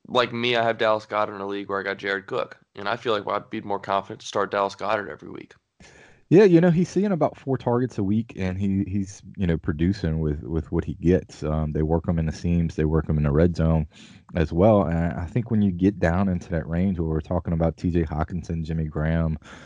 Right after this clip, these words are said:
Speaker 2: you know, tho-, those type of guys, I think Dallas Goedert's definitely in play, maybe to start over a couple of those guys.
Speaker 1: Dallas Goedert.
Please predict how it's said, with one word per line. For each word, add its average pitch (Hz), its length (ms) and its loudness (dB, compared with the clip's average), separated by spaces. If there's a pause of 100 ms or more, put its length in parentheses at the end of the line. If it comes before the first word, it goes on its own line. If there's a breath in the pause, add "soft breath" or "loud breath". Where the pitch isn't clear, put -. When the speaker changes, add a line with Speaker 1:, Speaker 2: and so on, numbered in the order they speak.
(240 loud breath)
Speaker 2:
you 90 100 0
know, 78 340 2
tho-, 82 220 4
those 87 400 4
type 85 240 0
of 78 80 0
guys, 87 320 6
I 80 80 0
think 85 300 -4
Dallas 85 320 0
Goedert's 87 400 0
definitely 87 460 0
in 73 140 -4
play, 120 280 0
maybe 78 260 0
to 78 80 -6
start 113 320 0
over 71 160 -4
a 71 60 -6
couple 71 260 -8
of 71 60 -6
those 71 100 -8
guys. - 320 -8 (1500)
Speaker 1:
Dallas 127 300 -2
Goedert. 98 380 -4